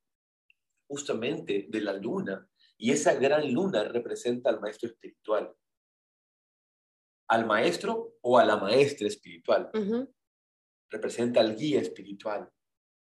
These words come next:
Speaker 1: Representa e-, esa luz en medio de la oscuridad. Esa luz que ilumina en medio de la noche.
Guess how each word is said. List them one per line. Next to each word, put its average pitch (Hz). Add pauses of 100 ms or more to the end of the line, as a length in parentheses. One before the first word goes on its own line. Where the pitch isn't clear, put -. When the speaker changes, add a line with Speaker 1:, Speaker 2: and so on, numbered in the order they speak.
(120)
Speaker 1:
Representa 117
e-, 113
esa 117
luz 117
en 104
medio 110
de 107
la 95
oscuridad. 95 (500)
Esa 127
luz 131
que -
ilumina 107
en 104
medio 113
de 113
la 95
noche. 107